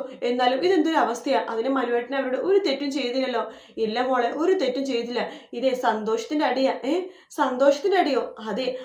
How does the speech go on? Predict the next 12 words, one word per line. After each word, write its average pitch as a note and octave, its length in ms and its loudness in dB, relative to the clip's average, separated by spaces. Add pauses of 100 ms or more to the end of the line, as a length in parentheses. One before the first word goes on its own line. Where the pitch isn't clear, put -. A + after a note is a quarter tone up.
(120)
ആ A#3+ 120 2
കല്യാണി A3 380 2
എന്ന് C4+ 120 0
പറഞ്ഞവൾക്ക് C4 540 2 (300)
സമ്മാനം E4+ 480 2
കിട്ടിയില്ലേ, C4+ 360 0 (140)
അതിന്റെ G#3 260 -2
സന്തോഷത്തിന്റെ A#3 600 -2
ഭാഗമായിട്ട് B3+ 460 2
അവരെ A#3+ 280 0
അടിച്ചതാ." A#3 400 -2 (300)
"ഓ, C4+ 100 2